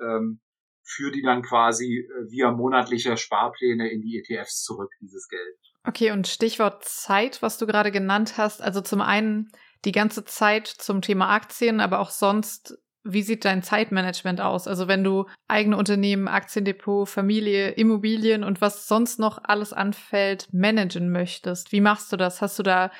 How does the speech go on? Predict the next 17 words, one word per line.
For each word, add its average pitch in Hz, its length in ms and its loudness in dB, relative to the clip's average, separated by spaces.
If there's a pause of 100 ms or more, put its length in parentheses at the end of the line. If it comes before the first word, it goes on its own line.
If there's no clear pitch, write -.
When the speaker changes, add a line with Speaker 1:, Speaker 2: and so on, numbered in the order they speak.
(140)
Speaker 2:
ja, 185 180 2
einen 190 180 0
gewissen 190 440 -2
Plan? 220 480 4
Wie 202 100 0
planst 208 340 0
du 208 60 -2
deine 185 220 0
Tage, 196 480 0
Wochen 202 320 0
oder 185 200 0
Monate? 185 680 -2 (420)
Hast - 280 -8
du 190 40 -8
da 180 200 2
ein 180 400 -2
Geheimnis? 190 680 -2